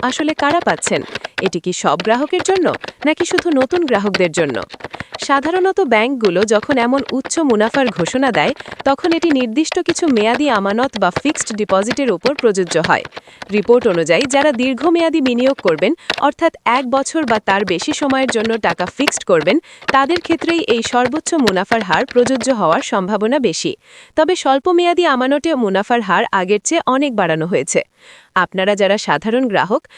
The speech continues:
তারা হয়তো ভাবছেন, "আমি যদি আজ এক লক্ষ টাকা ব্যাংকে রাখি,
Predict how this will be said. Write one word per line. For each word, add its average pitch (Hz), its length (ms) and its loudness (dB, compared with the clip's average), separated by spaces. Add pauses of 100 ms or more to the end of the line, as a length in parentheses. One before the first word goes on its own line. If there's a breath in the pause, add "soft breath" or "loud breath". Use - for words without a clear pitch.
(140 loud breath)
তারা 302 200 4
হয়তো 339 280 0
ভাবছেন, 269 480 -2
"আমি 240 220 0
যদি 285 260 0
আজ 269 200 2 (100)
এক 240 260 0
লক্ষ 302 260 -2
টাকা 311 300 0
ব্যাংকে 202 380 0
রাখি, 240 340 -2